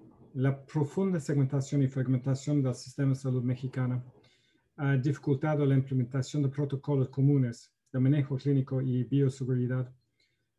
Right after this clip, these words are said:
lo cual ha consu-, eh, conducido a una gran variabilidad en los esquemas de tratamiento, en el uso innecesario y,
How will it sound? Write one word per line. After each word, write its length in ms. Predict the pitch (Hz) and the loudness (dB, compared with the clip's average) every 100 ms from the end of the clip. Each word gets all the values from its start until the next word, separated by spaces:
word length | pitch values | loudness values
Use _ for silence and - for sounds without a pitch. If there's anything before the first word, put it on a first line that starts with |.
| - | 2
lo 240 | 139 135 | 4 4
cual 280 | 156 156 160 | 0 2 2
ha 60 | 147 | 2
consu-, 680 | 143 135 135 131 - 156 143 | 0 2 2 2 0 -8 -2
eh, 160 | 127 | -4
conducido 640 | 123 143 131 - 143 131 135 - _ _ | 0 2 2 2 2 2 0 -6 _ _
a 60 | 131 | 0
una 220 | 135 135 | 4 6
gran 500 | 135 147 170 170 156 | 4 2 2 2 2
variabilidad 760 | 143 143 135 127 123 131 127 - _ _ _ _ 143 | 4 6 6 6 4 2 0 -6 _ _ _ _ 0
en 100 | 131 | 0
los 180 | 127 | 0
esquemas 440 | 135 - 165 170 147 | -4 -2 0 0 0
de 80 | 135 | 0
tratamiento, 720 | 135 131 120 120 120 147 135 _ _ _ _ _ _ _ _ _ | -2 0 -2 -2 -6 -8 -10 _ _ _ _ _ _ _ _ _
en 160 | 143 | 2
el 100 | 143 | 6
uso 360 | 143 143 160 151 | 6 4 2 0
innecesario 920 | - 160 165 131 147 - 127 123 131 | 0 2 2 0 -4 -2 0 0 0
y, 380 | 135 131 127 | 0 0 2